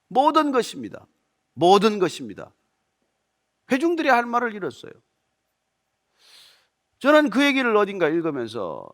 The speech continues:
제 생각을 합니다. 여러분, 설교자는 아무것도 아니에요.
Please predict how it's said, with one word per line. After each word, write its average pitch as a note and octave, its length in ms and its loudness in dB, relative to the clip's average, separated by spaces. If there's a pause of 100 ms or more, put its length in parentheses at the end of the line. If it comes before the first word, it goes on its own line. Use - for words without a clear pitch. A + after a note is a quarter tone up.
(960)
제 E3+ 120 -4
생각을 C3 440 -4
합니다. F#2+ 360 -18 (320)
여러분, A#3+ 200 2
설교자는 C#4+ 640 2
아무것도 D3+ 460 2
아니에요. F3 520 2